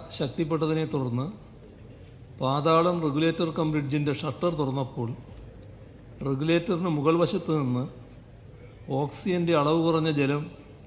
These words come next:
കൂടിയ അളവിൽ ഒഴുകിയെത്തിയതാണ് മത്സ്യനാശത്തിന് കാരണമായതെന്നാണ് പ്രാഥമിക അന്വേഷണത്തിലെ കണ്ടെത്തൽ.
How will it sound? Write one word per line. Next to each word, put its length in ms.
കൂടിയ 400
അളവിൽ 320
ഒഴുകിയെത്തിയതാണ് 840
മത്സ്യനാശത്തിന് 840
കാരണമായതെന്നാണ് 960
പ്രാഥമിക 520
അന്വേഷണത്തിലെ 560
കണ്ടെത്തൽ. 420